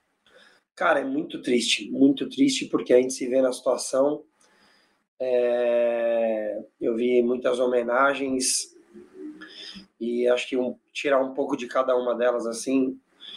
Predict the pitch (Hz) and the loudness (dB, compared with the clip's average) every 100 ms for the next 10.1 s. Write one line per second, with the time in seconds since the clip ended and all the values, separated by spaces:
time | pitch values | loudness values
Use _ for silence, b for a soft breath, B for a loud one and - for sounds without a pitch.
0 | B B - 135 156 151 135 147 147 127 | B B -6 -4 2 4 4 0 0 0
1 | 127 139 135 135 117 123 135 123 127 135 | 0 2 0 -2 2 2 2 0 2 2
2 | 131 123 123 123 - 120 113 131 139 117 | 2 -2 -2 -4 -2 -4 0 2 2 2
3 | - _ _ _ _ _ - 120 - - | -4 _ _ _ _ _ 4 4 4 2
4 | 127 - 120 123 123 117 120 113 110 - | 2 2 0 2 2 0 -2 -2 -8 -4
5 | 117 151 135 110 - 127 151 135 - 123 | 0 2 2 -2 -4 -2 0 -2 -6 -4
6 | 240 240 170 - 214 202 185 156 135 160 | 2 2 2 0 0 0 0 -2 0 2
7 | 190 - - B B B B B B 110 | 2 -2 -6 B B B B B B -10
8 | - 165 156 170 165 139 - 165 180 - | -2 0 0 -2 -2 -2 0 -2 -2 -2
9 | 170 160 120 139 170 - - 139 156 139 | 0 0 0 0 0 -2 -4 0 0 0